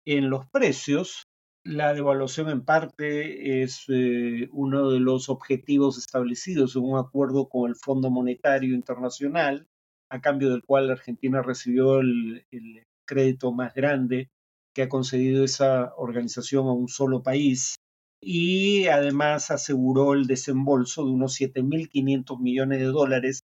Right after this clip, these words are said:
de ese préstamo del F M I, desembolso que sería efectivo entre octubre y noviembre, es decir,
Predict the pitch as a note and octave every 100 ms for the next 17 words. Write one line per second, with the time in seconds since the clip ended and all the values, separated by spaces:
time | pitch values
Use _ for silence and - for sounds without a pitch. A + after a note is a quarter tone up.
0 | _ _ _ B2 B2 D#3 E3 D3 C#3+ C#3+
1 | C#3+ - C#3 B2 A#2+ A#2+ C3+ C3+ C#3+ C#3+
2 | D3+ D3+ C#3 - _ _ _ _ _ C#3
3 | C3+ C#3 D3+ C#3+ D3 C3+ C#3 C3+ C#3 C#3
4 | C3+ C#3 C3+ C3+ C3+ - C#3 C3 C3 B2+
5 | B2 C#3 A2+ G#2+ A#2+ C3 - C3+ C#3